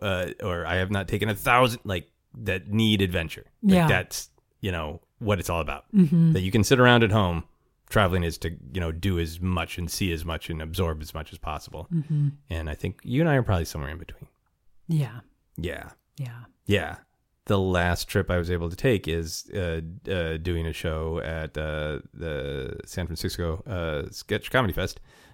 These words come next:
Speaker 1: uh, San Francisco Sketch Fest. And I, the show was great. But also I got there the night before the show. I went to a s-, burger bar across from my hotel uh, that was clown themed.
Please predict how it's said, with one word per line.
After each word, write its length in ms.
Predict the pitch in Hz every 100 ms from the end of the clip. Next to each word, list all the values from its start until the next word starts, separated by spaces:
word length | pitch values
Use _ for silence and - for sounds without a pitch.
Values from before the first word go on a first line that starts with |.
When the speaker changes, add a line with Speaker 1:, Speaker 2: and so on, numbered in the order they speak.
| -
Speaker 1:
uh, 440 | 95 92 82 78
San 200 | - 95
Francisco 500 | 87 80 98 - 98
Sketch 300 | - - 123
Fest. 360 | - 87 - - - - _
And 200 | 98 90
I, 120 | 78 104
the 220 | 90 87
show 340 | - - 131
was 200 | 127 120
great. 360 | 107 123 - - - _ _ -
But 100 | 98
also 280 | 101 120
I 80 | 92
got 240 | 87 92 -
there 100 | 95
the 80 |
night 160 | 92 101
before 240 | 92 120
the 80 | 113
show. 400 | 101 90 85 82 _ -
I 140 | 85
went 340 | 85 92 90 -
to 300 | 101 92 92
a 400 | 87 85 80 85 -
s-, 180 | - - -
burger 640 | 101 98 107 123 127 107
bar 480 | 85 73 76 87 - _ _ _ -
across 640 | 92 - 101 90 87 - -
from 260 | - 98 90
my 180 | 85 85
hotel 580 | 87 82 131 87 92 - _ _ _ -
uh, 200 | 104 90 85
that 280 | 85 85
was 160 | - 90
clown 420 | - - 131 156
themed. 420 | 143 76 78 87